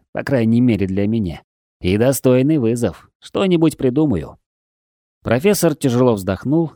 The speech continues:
и провёл меня в следующую комнату. Комната оказалась кладовкой без окон, заваленной всякой всячиной. Мне указали на пустой сундук, покрытый пылью. Я быстренько разделся, оставив одни только штаны,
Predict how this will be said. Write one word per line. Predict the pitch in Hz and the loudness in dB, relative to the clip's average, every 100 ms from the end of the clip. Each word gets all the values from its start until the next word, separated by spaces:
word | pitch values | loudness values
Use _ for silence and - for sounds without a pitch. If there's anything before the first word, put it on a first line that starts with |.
| - | -8
и | 107 | -4
провёл | 110 120 175 175 | -2 0 0 2
меня | 160 151 | 2 0
в | 143 | -2
следующую | 98 95 95 92 92 - 90 | -4 -4 -2 -4 -6 -8 -8
комнату. | - 76 71 67 - - _ _ _ _ _ _ _ | -8 -10 -12 -18 -20 -20 _ _ _ _ _ _ _
Комната | - 147 135 113 120 | 2 4 4 2 0
оказалась | 117 127 117 117 110 | 2 0 0 0 -2
кладовкой | - 113 131 123 - 104 | -2 -2 -2 -4 -4 -4
без | 92 98 92 | -2 -2 0
окон, | 147 - 113 92 | -2 -2 -4 -4
заваленной | 82 87 110 156 123 110 107 | -6 -4 0 0 0 0 -2
всякой | - 87 - | -4 -8 -8
всячиной. | 85 78 73 71 65 - _ _ _ _ _ - | -10 -10 -12 -16 -18 -20 _ _ _ _ _ -2
Мне | 123 180 | 2 4
указали | 151 139 135 160 139 | 4 2 2 2 2
на | 120 | 0
пустой | 117 107 113 104 | -2 -2 0 0
сундук, | - 95 92 156 - | -2 -4 -2 -2 -4
покрытый | 82 - 110 - 85 | -8 -6 -8 -6 -10
пылью. | 80 76 69 64 - _ _ _ - | -10 -12 -14 -18 -20 _ _ _ -6
Я | 95 90 | -4 -2
быстренько | 98 - - 90 92 | -2 -4 -4 -4 -4
разделся, | 87 85 127 120 98 80 - | -4 -2 -2 -2 -4 -6 -6
оставив | 98 - 120 117 101 | -6 -2 0 0 -2
одни | - 104 101 | -4 -4 -2
только | 98 95 98 | -2 -4 -6
штаны, | - 92 92 92 | -6 -6 -4 -4